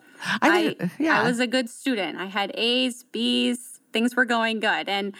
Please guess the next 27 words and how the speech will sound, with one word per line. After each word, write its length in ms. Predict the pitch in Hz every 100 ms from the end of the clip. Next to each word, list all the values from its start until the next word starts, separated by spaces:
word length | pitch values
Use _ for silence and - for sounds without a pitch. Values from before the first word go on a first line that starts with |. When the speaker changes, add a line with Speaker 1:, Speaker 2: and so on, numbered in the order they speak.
| - - -
Speaker 2:
most 240 | 226 269
of 60 | -
my 100 | 311
struggles 400 | - 254 247 254
started 360 | - 226 233 294
when 180 | 247 214
I 140 | 208
was 160 | 226 233
in 160 | 233
middle 240 | 214 196 226
and 120 | 233
high 160 | 220 294
school, 460 | - 320 339 359 - - -
and 140 | 233 320
I 80 |
was 160 | 330 294
making 400 | 294 311 370 262
more 240 | 196 180
of 80 | 180
my 220 | 190 165
food 260 | 175 175 151
choices, 560 | - 156 - - 170 -
leaving 300 | 160 180 170
early 260 | 165 160
for 200 | 175 165
school, 760 | 170 - 349 320 285 269 254 254 - - _ _
getting 480 | 190 151 147 156